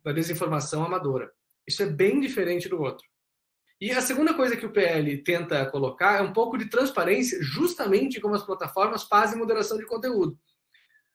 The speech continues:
Transparência que significa combater a desinformação com mais informação.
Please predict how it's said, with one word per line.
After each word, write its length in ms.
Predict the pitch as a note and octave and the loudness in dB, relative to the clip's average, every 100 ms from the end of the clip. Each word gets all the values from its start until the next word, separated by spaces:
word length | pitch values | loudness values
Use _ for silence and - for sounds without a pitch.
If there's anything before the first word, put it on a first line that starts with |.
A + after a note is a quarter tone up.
| _ _ - | _ _ -2
Transparência 600 | C4 C4+ A#3+ A#3+ D#4 - | 0 4 4 6 6 4
que 80 | - | -6
significa 500 | C4 B3+ - G#3+ G3 | -4 -4 -2 -2 -2
combater 400 | B3+ C4 B3+ G#3 | 0 0 2 4
a 40 | |
desinformação 540 | G3 - F#3+ F#3 A3+ A3+ | 4 2 0 0 -2 -4
com 100 | C4 | 0
mais 260 | A3+ A3 | 4 4
informação. 680 | A3 G#3+ A#3 B3 - F#3+ D#3 | 2 -2 -2 -2 -2 -4 -4